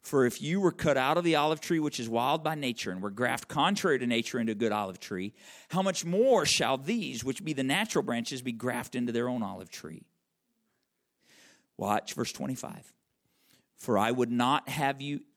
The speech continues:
I would not, brethren, that you should be ignorant of this mystery, lest you should be wise in your own conceits,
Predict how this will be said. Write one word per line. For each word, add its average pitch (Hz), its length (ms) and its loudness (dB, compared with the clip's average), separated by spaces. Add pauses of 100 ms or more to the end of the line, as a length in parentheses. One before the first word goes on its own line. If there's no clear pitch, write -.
I 127 100 2
would 135 160 2
not, 147 480 0
brethren, 131 460 2
that 127 140 -6
you 131 100 -2
should 123 240 -4
be 120 200 0
ignorant 160 520 0
of 120 180 -2
this 127 240 -2
mystery, 110 500 -2
lest 113 300 -2
you 131 120 -4
should 123 260 -4
be 117 120 0
wise 123 680 -2
in 127 120 -4
your 123 240 -8
own 120 220 -2
conceits, - 760 -6